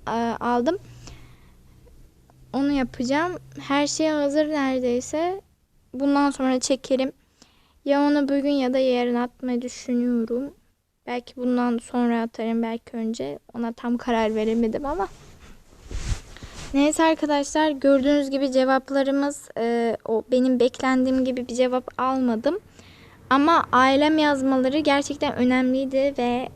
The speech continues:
ona sevindim, ailem yazan kişilere. Sonundaki telefonum yazdı ya. Gidip telefonum yazdı. Evet. Neyse, zamanlavi çocukları.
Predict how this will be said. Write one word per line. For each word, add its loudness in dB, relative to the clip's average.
ona 0
sevindim, 0
ailem -4
yazan -8
kişilere. -6
Sonundaki 6
telefonum 6
yazdı 4
ya. 4
Gidip 0
telefonum 4
yazdı. -4
Evet. -8
Neyse, -4
zamanlavi -2
çocukları. -10